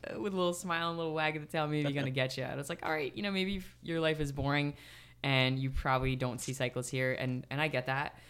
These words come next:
S-, but I'm gonna sprint, um, right now as fast as I can, and,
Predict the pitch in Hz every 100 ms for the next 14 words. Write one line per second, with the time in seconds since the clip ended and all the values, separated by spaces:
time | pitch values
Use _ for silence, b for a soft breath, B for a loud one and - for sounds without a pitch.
0 | B B B - - 170 190 220 165 -
1 | 147 135 160 - - 139 135 135 135 131
2 | 131 131 147 135 135 - 135 123 - 131
3 | 127 123 131 131 131 135 131